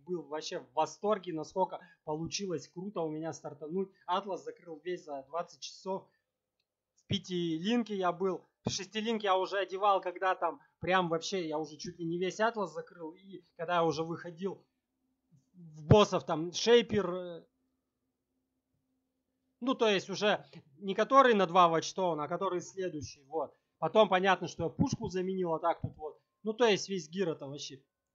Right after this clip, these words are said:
первые сутки делает. Даже лучше его можно. Скорее всего, тут такие шмотки, кольцо на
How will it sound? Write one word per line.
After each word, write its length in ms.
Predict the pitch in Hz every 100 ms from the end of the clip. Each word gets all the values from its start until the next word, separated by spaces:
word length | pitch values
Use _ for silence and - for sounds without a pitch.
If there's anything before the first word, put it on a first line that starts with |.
| _ _ _ _ -
первые 340 | 202 170 160
сутки 380 | - 101 - 151
делает. 360 | 156 151 139 - -
Даже 340 | 165 220 202 208
лучше 380 | 220 226 - 175
его 140 | 170
можно. 300 | 165 151 151
Скорее 280 | - 185 190
всего, 240 | - 180
тут 200 | 175 - - _
такие 300 | - 170 208
шмотки, 460 | 185 208 220 214 175
кольцо 500 | 185 175 - 240 220
на 360 | 202 180 175